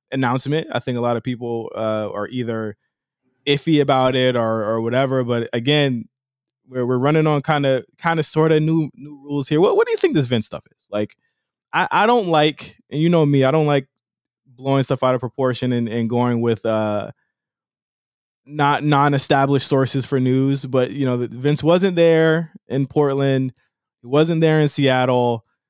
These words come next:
But there was, there was, somebody had the caveat that there was, uh, there was what, um, travel issues. That was the hashtag travel issues on Monday. But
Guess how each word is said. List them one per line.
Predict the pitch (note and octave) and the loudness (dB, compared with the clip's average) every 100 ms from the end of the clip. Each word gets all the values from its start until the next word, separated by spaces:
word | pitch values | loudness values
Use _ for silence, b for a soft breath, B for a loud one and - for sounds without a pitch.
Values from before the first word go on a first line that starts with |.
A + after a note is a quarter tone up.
| _ | _
But | C3+ | 0
there | D3+ | 4
was, | D3 C3 | 4 0
there | - B2 C#3 | -6 -6 0
was, | C#3 A2 - C3 | 0 -2 -12 -20
somebody | C3 C#3+ C3+ B2+ A#2 A#2+ | -6 0 2 0 -2 -6
had | C#3 | -4
the | C3 | -2
caveat | - C3 C3 B2+ A2+ | 0 0 2 0 0
that | |
there | B2 A#2+ | 0 0
was, | A#2 A2+ | -2 -2
uh, | A2+ G#2+ G2+ G#2 _ _ _ B2+ | -2 -2 -6 -8 _ _ _ -6
there | A#2+ | -4
was | A#2 A2+ | -4 -2
what, | A#2+ G#2+ G#2+ | -2 -4 -4
um, | G#2+ G#2 G2+ | -4 -4 -6
travel | - C#3+ D3+ | -2 0 0
issues. | D#3 D3 D#3+ D3 D3 | 0 0 0 -2 -2
That | A#2 | -4
was | G#2+ A2 | -6 -6
the | |
hashtag | G#2+ B2 A#2+ - G2+ | -4 -2 -4 -4 -6
travel | - A#2+ B2 | -4 -2 -2
issues | A#2+ B2+ B2 A2 | -4 -6 -8 -4
on | B2 B2 | -2 0
Monday. | C3 C3 B2 | 0 0 0
But | B2+ A#2+ | 0 -2